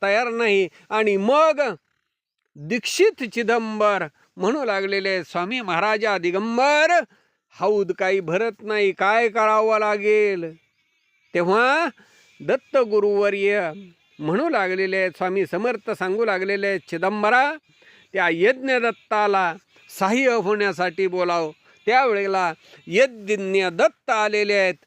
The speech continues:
स्वामी समर्थांना नमन केलेलं आहे, वंदन केलेलं आहे, त्याला जगदीश्वर आज्ञा देऊ लागलेले आहेत.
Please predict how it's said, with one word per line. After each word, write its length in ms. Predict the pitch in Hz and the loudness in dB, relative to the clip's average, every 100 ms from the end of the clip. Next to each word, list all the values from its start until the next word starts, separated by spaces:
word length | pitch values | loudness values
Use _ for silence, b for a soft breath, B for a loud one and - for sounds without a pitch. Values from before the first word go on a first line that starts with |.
| _ _ _ _ | _ _ _ _
स्वामी 300 | 196 247 226 | 0 2 0
समर्थांना 720 | 180 202 254 220 226 226 202 | 0 0 0 0 0 2 2
नमन 360 | 180 185 302 269 | 2 2 2 0
केलेलं 340 | 226 208 202 | -2 0 2
आहे, 180 | 196 185 | 2 0
वंदन 440 | 160 175 208 254 302 | -2 -4 -2 -2 -2
केलेलं 420 | 240 233 214 208 | -2 -2 0 2
आहे, 180 | 190 165 _ b b b _ _ _ _ _ _ _ _ | 0 -2 _ b b b _ _ _ _ _ _ _ _
त्याला 400 | - 220 254 311 302 _ _ _ _ _ _ 127 | 2 4 4 2 -2 _ _ _ _ _ _ -6
जगदीश्वर 760 | 170 220 269 349 294 285 285 247 170 _ _ _ | -4 -2 0 0 0 0 2 2 0 _ _ _
आज्ञा 400 | 170 214 226 240 | -2 -2 0 -2
देऊ 280 | 202 202 359 | 0 0 0
लागलेले 460 | 294 214 214 208 196 | 0 0 0 0 0
आहेत. 200 | 185 | -2